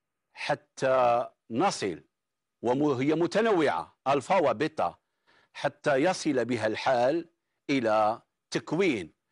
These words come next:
نواة الرصاص المستقرة ميتين وستة. وبهذه التدرجات يتضح معنى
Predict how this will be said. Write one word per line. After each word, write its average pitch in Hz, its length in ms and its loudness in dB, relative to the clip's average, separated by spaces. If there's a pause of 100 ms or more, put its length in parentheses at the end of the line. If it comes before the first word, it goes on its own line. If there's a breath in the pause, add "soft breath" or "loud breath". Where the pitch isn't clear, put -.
(220 soft breath)
نواة 156 640 0 (500)
الرصاص 151 800 0 (680)
المستقرة 107 1120 -2 (920)
ميتين 156 680 -2 (440)
وستة. - 500 -6 (2750)
وبهذه 127 580 0
التدرجات 107 920 -2 (760)
يتضح 120 760 -4 (320)
معنى 107 600 -4